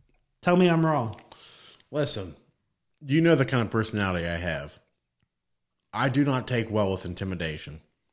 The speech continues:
Speaker 2: If someone tries to intimidate me, I'm ready to go. I'm ready to, I'm ready to roll. So if there was a way to get this guy out of that semi,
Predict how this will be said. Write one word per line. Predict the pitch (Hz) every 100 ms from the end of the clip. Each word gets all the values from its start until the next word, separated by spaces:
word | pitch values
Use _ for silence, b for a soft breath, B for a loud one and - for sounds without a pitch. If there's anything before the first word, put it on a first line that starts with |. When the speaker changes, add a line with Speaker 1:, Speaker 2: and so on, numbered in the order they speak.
| _ -
Speaker 2:
If | 101
someone | 143 151 139
tries | 139 135 131
to | 117
intimidate | - 123 123 120 113
me, | 123
I'm | 85 95 98 92
ready | 95 107 95
to | 92
go. | 92 69 69 _ _ _ -
I'm | 101 98
ready | 104 117
to, | 117 101 -
I'm | 101 107
ready | 110 110
to | 98
roll. | 95 71 - _ _ _ _ _ _ _ -
So | - 135 127 120 110 98 - _ _ _ _ _ _ _ _ _ _ _ _ -
if | 117
there | 110 147
was | 165 156
a | 123
way | 92 107 131
to |
get | 123 110
this | 117 98
guy | 98 101 107 -
out | 92 101
of |
that | 107 101
semi, | - 107 107 120 135